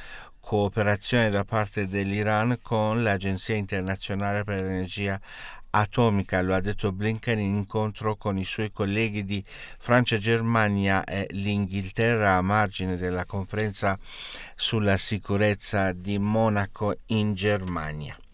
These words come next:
Cambiamo pagina. Un adolescente palestinese morto per una grave ferita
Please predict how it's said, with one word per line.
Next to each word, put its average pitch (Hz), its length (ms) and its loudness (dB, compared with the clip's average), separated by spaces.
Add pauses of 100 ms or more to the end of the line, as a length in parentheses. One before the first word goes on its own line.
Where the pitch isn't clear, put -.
(220)
Cambiamo 92 440 -2
pagina. 85 540 -6 (580)
Un 120 160 4
adolescente 95 580 -2
palestinese 92 920 -4
morto 92 760 -2
per 87 220 -6
una 92 200 -4
grave 95 480 0
ferita 95 600 -4